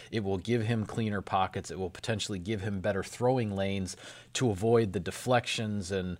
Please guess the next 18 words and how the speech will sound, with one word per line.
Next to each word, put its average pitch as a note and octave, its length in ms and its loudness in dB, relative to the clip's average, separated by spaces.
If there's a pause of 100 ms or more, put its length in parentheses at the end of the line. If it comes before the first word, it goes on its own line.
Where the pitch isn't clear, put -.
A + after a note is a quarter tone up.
(320)
the, G2 400 2
the F2+ 140 -4 (140)
turnovers A2+ 720 2
and F#2+ 220 -2
things A2 300 0
like G2 160 2
that, A2 320 4
that A2 160 -2
this C3+ 160 2
Bears A#2+ 320 4
defense, A2 440 -4
frankly, A2 480 -2
thrives A2 520 2
on. D#2 160 -4
Thirty-six C#3+ 720 -2
takeaways G#2 600 0
last F#2+ 400 0
year, G#2+ 300 -2